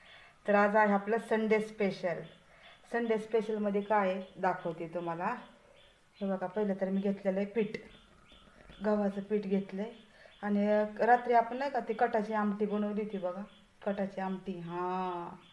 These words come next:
तर ती कटाची आमटी शिल्लक राहिली होती. हे बघा, तर आता हे शिल्लक राहिली, तर ह्याचं काय करायचं माहिती आहे का?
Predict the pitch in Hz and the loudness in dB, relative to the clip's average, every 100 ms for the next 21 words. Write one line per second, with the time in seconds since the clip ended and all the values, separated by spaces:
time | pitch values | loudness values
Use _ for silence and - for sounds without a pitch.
0 | - - - - _ 214 202 208 254 247 | -20 -20 -20 -20 _ -6 -4 -2 0 0
1 | 233 220 214 226 202 254 240 233 214 214 | 2 0 0 -4 -4 -2 -2 -2 -2 -2
2 | 175 160 165 160 - - - _ - - | -6 -10 -14 -18 -20 -20 -20 _ -16 -16
3 | - - - _ _ _ _ _ _ _ | -16 -18 -20 _ _ _ _ _ _ _
4 | _ _ _ _ _ _ 208 196 190 196 | _ _ _ _ _ _ -6 -2 0 0
5 | 240 233 233 226 240 202 202 196 196 202 | -4 -6 -6 -4 -2 0 2 2 0 0
6 | 226 220 220 202 196 220 - 170 - | 0 0 -4 -2 -2 -4 -4 -10 -10